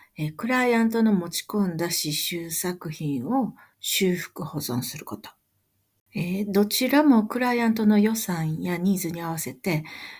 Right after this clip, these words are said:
えー、プロジェクト一つ一つで仕事の内容が決まります。仕事の大きさによっては、えっと、私一人で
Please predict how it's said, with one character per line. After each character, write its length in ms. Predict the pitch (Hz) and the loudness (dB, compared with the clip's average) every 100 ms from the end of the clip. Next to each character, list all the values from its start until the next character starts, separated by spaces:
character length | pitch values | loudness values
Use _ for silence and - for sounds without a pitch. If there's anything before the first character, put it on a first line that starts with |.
| _ | _
え 160 | 175 165 | -12 -12
ー、 40 | |
プ 120 | - 214 | -6 -2
ロ 100 | 208 | 0
ジ 120 | 196 | -2
ェ 40 | |
ク 80 | 185 | -6
ト 100 | 160 | -6
一 240 | 160 175 | -2 -2
つ 160 | 175 190 | 0 -2
一 260 | 202 - 294 | -2 -2 -2
つ 140 | - | 0
で 240 | - - | -2 0
仕 160 | - 170 | -2 -2
事 240 | 165 160 | -2 0
の 100 | 156 | 4
内 280 | 151 143 139 | 4 4 2
容 180 | 139 120 | 0 0
が 160 | 208 220 | -2 -4
決 140 | 180 | -2
ま 100 | 147 | -2
り 120 | 90 | -2
ま 200 | 87 - | -10 -10
す。 240 | 151 - - _ _ _ _ _ | -8 -8 -12 _ _ _ _ _
仕 200 | - - | -4 -2
事 300 | 269 269 269 | 2 2 2
の 220 | 262 277 269 | 4 4 2
大 60 | |
き 60 | 262 | 0
さ 160 | 254 | 2
に 140 | 240 233 | 6 6
よ 120 | 233 | 4
っ 140 | 233 | -2
て 120 | - 151 | 0 0
は、 340 | 165 165 147 156 - _ _ _ _ _ _ _ | 0 -2 -4 -8 -18 _ _ _ _ _ _ _
え 100 | 151 | -8
っ 60 | 147 | -8
と、 280 | 123 127 131 | -4 -4 -2
私 380 | 156 165 180 202 | -2 0 2 0
一 260 | - - | 0 0
人 160 | 277 214 | 2 2
で 360 | 175 147 143 | 2 2 0